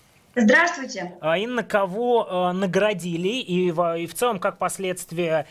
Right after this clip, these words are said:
Speaker 2: э, вот этого метеоритного дождя, все ли восстановлено?
Speaker 1: Последствия в основном устранены. А,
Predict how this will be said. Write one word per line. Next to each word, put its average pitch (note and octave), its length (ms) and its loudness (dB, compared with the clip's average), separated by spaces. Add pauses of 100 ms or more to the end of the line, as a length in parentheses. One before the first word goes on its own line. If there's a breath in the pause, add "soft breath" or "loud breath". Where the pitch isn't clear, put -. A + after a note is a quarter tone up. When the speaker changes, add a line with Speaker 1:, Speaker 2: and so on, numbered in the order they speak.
(240 loud breath)
Speaker 2:
э, D3 260 2
вот D3+ 140 -4
этого D3+ 240 -8
метеоритного E3+ 720 -2
дождя, E3 440 0
все A#3 260 -4
ли G#3 140 0
восстановлено? E3 760 -6 (920 loud breath)
Speaker 1:
Последствия C#4 800 -2
в A#3 60 -2
основном C4+ 720 -2
устранены. B3+ 840 -2 (480 loud breath)
А, B3 320 2